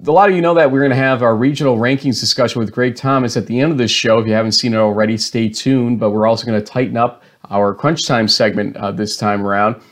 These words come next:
Uh, we're gonna put our, uh, schedule and standings page and all that stuff into, uh, the Crunch Time itself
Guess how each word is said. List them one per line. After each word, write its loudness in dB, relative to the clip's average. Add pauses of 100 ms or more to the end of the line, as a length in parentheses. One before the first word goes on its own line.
(260)
Uh, 0 (200)
we're -4
gonna -2
put -4
our, 0
uh, -4
schedule 0
and -8
standings -2
page -2
and -2
all 0
that -2
stuff -2
into, -4 (320)
uh, 0 (140)
the -8
Crunch -2
Time 0
itself 0